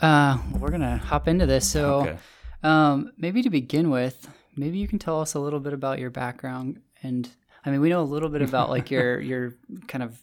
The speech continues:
Speaker 1: uh, origins, I guess, coming to med school, but
Speaker 2: Yeah.
Speaker 1: maybe just tell us a little bit more.
Speaker 2: Yeah. Um, so, uh, I mean, once again, my name is Dave. Um,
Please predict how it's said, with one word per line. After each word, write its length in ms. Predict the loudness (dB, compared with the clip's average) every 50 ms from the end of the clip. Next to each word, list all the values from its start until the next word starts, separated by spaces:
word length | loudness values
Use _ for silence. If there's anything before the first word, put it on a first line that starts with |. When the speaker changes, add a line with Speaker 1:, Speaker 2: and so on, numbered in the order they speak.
| _ _
Speaker 1:
uh, 380 | -10 -8 -6 -6 -6 -6 -8 -8 -12 -16 _ _ _ _ _ _ _ _ _ _ _ _
origins, 440 | -8 -4 -4 -4 -2 -4 -4 -4 -4
I 80 | -4 -4
guess, 240 | -4 -4 -6 -6 -6
coming 240 | -6 -6 -6 -4
to 80 | -4 -4
med 180 | -4 -4 -4 -6
school, 160 | -8 -8 -8
but 120 | -6 -4
Speaker 2:
Yeah. 80 | -2 -2
Speaker 1:
maybe 200 | -2 -2 -2 -4
just 280 | -6 -8 -10 -10 _ -8
tell 100 | -8 -6
us 100 | -6 -6
a 60 | -8
little 140 | -6 -6 -6
bit 100 | -6 -6
more. 300 | -8 -8 -10 -12 -12 _ _ _ _ _ _ -20 -20 -20 -8 -2
Speaker 2:
Yeah. 300 | 0 2 2 2 0 -4 -2
Um, 480 | 0 0 2 2 0 0 -2 -4 -6 -8
so, 400 | -10 -6 -4 -2 -2 -2 -2 -4 -8 _ -12
uh, 160 | -10 -8 -8 -8 -10 -10
I 60 | -10
mean, 160 | -10 -10 -8 -8
once 220 | -8 -8 -6 -8
again, 220 | -8 -6 -6 -4
my 120 | -4 -4 -4
name 200 | -4 -4 -4 -6
is 120 | -8 -6
Dave. 400 | -6 -6 -4 -2 -2 -2 -2 -4 -6
Um, 760 | -4 -2 -2 0 0 0 -2 -2 -4 -4 -4 -6 -8 -10